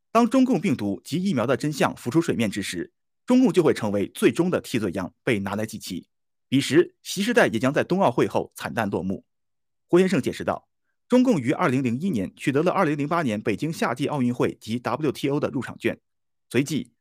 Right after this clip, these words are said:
达沃斯论坛就开始与中共相互勾结，二者的本质都是邪恶血腥的，他们均以控制人类命运为终极目标。郭先生补充，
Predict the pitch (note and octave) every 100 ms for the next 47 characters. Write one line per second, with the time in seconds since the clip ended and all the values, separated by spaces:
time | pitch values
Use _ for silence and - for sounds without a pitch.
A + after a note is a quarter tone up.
0 | _ _ - A3 G#3+ A#3+ G#3+ B2 G#2+ -
1 | - F#3 G3 F#3 F3 G2+ E3+ F#3+ D#3 -
2 | - D3+ G2+ A2+ G#2+ E2+ C#2 _ _ _
3 | _ _ A3+ G3 D3+ F3+ - - D3 -
4 | - G3+ G3 - G2+ B2+ C#3 - - A2+
5 | F#2+ F2+ - _ _ _ - A#3 A#3 B3
6 | D#3 A#2 A3+ D3 B2 G2+ D#3 F3 F3 G#2
7 | G2 _ G2 G2+ D3+ C#3 G2 F#2 F#2+ -
8 | _ _ _ _ _ _ _ F3 F#3 F3
9 | - - G#2